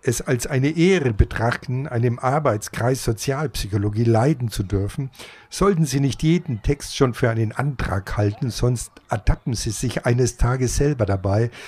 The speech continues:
wie Sie Ihre Bücher und Briefe mit dem Eingangsstempel behandeln. Darum will ich Ihnen meinerseits ein kleines Geheimnis verraten.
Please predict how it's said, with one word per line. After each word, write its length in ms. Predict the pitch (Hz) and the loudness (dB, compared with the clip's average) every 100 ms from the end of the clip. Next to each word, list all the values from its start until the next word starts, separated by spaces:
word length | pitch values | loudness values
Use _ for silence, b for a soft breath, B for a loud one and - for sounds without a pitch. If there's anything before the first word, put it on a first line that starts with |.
| B B | B B
wie 100 | 131 | -2
Sie 200 | 117 147 | 0 0
Ihre 140 | 120 | 0
Bücher 380 | 107 147 170 165 | 4 4 4 2
und 220 | 139 107 | 0 4
Briefe 420 | - 143 160 - | 4 6 2 2
mit 120 | 135 120 | 0 0
dem 100 | 113 | 0
Eingangsstempel 880 | 127 151 131 104 92 - 92 87 87 | 2 0 0 -4 -4 -6 -6 -6 -6
behandeln. 580 | 90 85 95 87 80 - _ _ _ _ _ B B B B B B B B - | -4 -4 -4 -4 -6 -10 _ _ _ _ _ B B B B B B B B 2
Darum 360 | 175 196 208 | 4 6 8
will 160 | 180 180 | 8 8
ich 160 | 180 190 | 6 4
Ihnen 180 | 170 | 2
meinerseits 640 | 151 139 175 160 139 143 139 | 2 2 4 4 2 0 -2
ein 160 | 120 | -2
kleines 400 | 117 120 151 123 | 0 0 0 -2
Geheimnis 560 | - 98 123 131 110 - | -2 -2 0 0 -2 -2
verraten. 640 | 95 87 82 78 - 76 | -4 -2 -4 -4 -8 -14